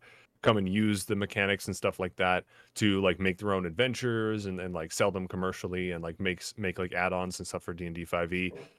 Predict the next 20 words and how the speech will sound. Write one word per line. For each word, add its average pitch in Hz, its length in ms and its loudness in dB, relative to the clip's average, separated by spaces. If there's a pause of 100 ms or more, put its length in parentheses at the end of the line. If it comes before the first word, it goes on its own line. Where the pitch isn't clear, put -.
(120)
And, 98 420 4
uh, 90 320 6
Wizards 104 320 2
of - 60 -14
the 107 80 -4
Coast - 460 2
tried 98 320 4
to 101 100 0
deauthorize 95 760 2
that, 80 240 -2 (140)
uh, 101 80 -4 (100)
agreement 87 500 -4 (280)
because 98 240 2
they're 95 120 4
trying 90 240 0
to 90 60 -4
make 90 160 -2
a 85 60 -2
new 127 220 4
one, 90 360 2